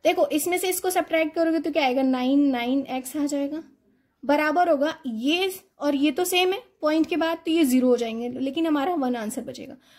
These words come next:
वन पॉइंट ज़ीरो ज़ीरो ज़ीरो ज़ीरो आ जाएगा क्योंकि ये पूरा नंबर सेम है, राइट? अब यहाँ पे नाइंटी नाइन एक्स equals to है वन के, so एक्स की वैल्यू हमारे पास क्या हो जाएगी, वन upon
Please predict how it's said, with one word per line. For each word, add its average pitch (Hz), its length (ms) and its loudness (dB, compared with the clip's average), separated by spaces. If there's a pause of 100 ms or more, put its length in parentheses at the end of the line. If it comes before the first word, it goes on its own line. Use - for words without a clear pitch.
(160)
वन 302 200 2
पॉइंट 311 300 4
ज़ीरो 294 220 4
ज़ीरो 277 240 2
ज़ीरो 269 220 2
ज़ीरो 269 200 0
आ 214 120 0
जाएगा 214 340 -6 (360)
क्योंकि 254 180 -2
ये 302 120 2
पूरा 277 260 -2
नंबर 269 240 2
सेम 107 260 -6
है, - 100 -20 (720)
राइट? 311 280 0 (420)
अब 330 140 0
यहाँ 349 300 0
पे 302 140 -2 (1400)
नाइंटी 285 460 2
नाइन 349 280 0 (140)
एक्स 320 320 -4
equals 320 420 -2
to 320 160 0
है 349 140 4
वन 196 220 -4
के, - 180 -18 (140)
so - 180 -14
एक्स 277 240 -6
की 330 120 -6
वैल्यू 339 240 0
हमारे 320 240 0
पास 311 240 -6
क्या 294 140 -4
हो 277 80 -2
जाएगी, 277 360 -6 (480)
वन 262 280 -2
upon 277 380 -4